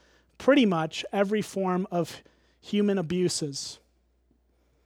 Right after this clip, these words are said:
We, we, it starts with sexual abuse. It moves to physical abuse, right? Hanging the princes by their hands, that's torture.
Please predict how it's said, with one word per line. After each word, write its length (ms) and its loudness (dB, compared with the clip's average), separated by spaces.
We, 120 -4
we, 160 -4
it 360 -4
starts 560 2
with 140 -4
sexual 560 2
abuse. 720 0
It 140 -2
moves 360 2
to 140 -4
physical 640 0
abuse, 520 0
right? 140 0
Hanging 420 2
the 80 0
princes 420 0
by 220 0
their 120 0
hands, 360 -2
that's 240 0
torture. 580 -2